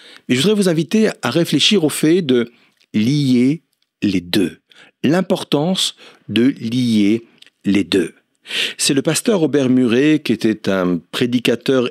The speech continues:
écossais du dix-neuvième siècle, qui a dit ceci : «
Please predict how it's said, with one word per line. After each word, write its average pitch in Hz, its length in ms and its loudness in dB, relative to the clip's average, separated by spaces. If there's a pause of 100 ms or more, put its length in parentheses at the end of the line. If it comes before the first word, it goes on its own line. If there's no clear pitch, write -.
(120)
écossais 123 600 0
du 98 380 0 (320)
dix-neuvième 110 600 0
siècle, 131 480 -2
qui - 140 -2
a 131 40 2
dit 135 160 -2
ceci : « 135 560 -2